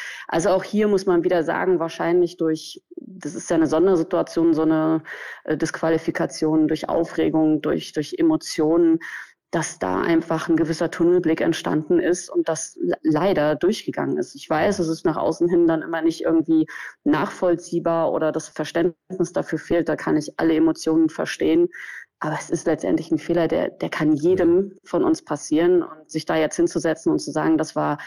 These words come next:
Speaker 1: Manipulation oder die
Speaker 2: Ja.
Speaker 1: sind einfach alle so schlecht. Also, ähm,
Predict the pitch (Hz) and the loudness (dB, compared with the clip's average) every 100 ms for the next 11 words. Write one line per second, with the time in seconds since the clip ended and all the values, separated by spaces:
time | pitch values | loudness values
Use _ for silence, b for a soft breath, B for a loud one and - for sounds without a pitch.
0 | B - 160 165 170 160 151 - 160 160 | B -2 2 2 2 0 0 0 2 4
1 | 175 180 - 151 151 147 B B 160 139 | 6 4 4 2 0 0 B B -4 0
2 | 175 - 156 - - 160 156 156 - 143 | 2 0 -4 -4 -2 0 0 -2 -4 -2
3 | 151 175 - 170 156 151 151 147 - 151 | 0 -2 -4 -6 -6 -8 -4 -2 2 2
4 | 151 | 0